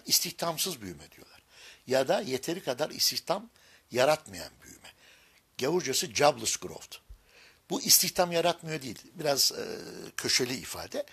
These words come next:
Yeteri kadar yaratmayan. Ne demek istiyorum? Yani, e, milli gelirde yüzde birlik bir değişme, istihdamda yüzde birin altında istihdam yaratıyor. Bu çok problemli bir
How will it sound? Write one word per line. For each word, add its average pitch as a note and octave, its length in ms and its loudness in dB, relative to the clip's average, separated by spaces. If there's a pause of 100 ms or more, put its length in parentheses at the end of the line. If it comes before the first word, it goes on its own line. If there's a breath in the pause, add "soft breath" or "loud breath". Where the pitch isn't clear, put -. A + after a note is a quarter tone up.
(840 soft breath)
Yeteri D#3 400 2
kadar A#2 300 6
yaratmayan. - 580 -8
Ne B3 100 0
demek C3+ 260 -2
istiyorum? - 360 -10 (580 loud breath)
Yani, F3+ 380 6 (340 loud breath)
e, A#2 280 0
milli G3+ 300 -2
gelirde C3 340 -2
yüzde D3 400 -2
birlik F3+ 340 -6
bir C3 140 -10
değişme, A#2 520 -2 (120)
istihdamda G#3+ 840 4 (120)
yüzde D#3 340 -2
birin G3+ 200 -6
altında D3 480 0
istihdam - 460 2
yaratıyor. - 360 -20 (220)
Bu - 40 -20
çok - 280 -4
problemli C3+ 500 -4
bir F2 80 -12